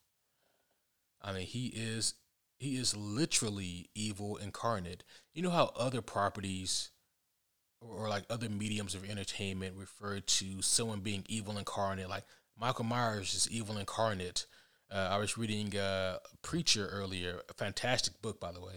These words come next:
Uh, I was reading Preacher by Garth Ennis a little earlier, and, uh, he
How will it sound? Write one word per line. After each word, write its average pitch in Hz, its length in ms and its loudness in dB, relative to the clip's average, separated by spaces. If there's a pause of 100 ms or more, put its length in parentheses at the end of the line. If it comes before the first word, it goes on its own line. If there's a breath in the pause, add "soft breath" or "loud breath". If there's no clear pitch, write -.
(140)
Uh, 90 180 -4
I - 20 -4
was 90 160 -4
reading 101 280 -4
Preacher 107 300 -2
by 92 140 0
Garth 95 280 -2
Ennis 95 280 -2
a 98 40 -8
little 95 140 -4
earlier, 90 380 -4
and, 87 240 -4
uh, 85 220 -4 (420 loud breath)
he 123 200 0